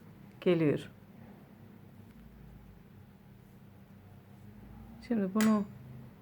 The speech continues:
tekrar tekrar, çok da belli olmadı ama, kör delik. Bir daha geçeceğim. Gelecekte gene aynı işlemi yapacağım. Ama ben, e, bir de burada göstereyim.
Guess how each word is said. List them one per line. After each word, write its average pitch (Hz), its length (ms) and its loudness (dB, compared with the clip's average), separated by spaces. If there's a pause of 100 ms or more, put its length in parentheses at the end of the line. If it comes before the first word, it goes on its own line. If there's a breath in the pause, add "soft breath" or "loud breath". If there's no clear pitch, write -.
(760)
tekrar 196 340 0
tekrar, 185 460 2 (320)
çok - 240 -6
da 185 140 6
belli 185 260 6
olmadı 185 340 4
ama, 185 180 2 (1800)
kör 196 240 8
delik. 156 280 8 (1000 soft breath)
Bir 226 80 8
daha 226 200 12
geçeceğim. 175 540 10
Gelecekte 202 540 10
gene 220 460 10
aynı 185 260 12
işlemi 165 420 6
yapacağım. 175 460 6 (360 loud breath)
Ama 226 220 8
ben, 233 300 12 (720)
e, 170 260 6
bir 202 80 2
de 226 140 12
burada 220 220 12
göstereyim. 180 640 12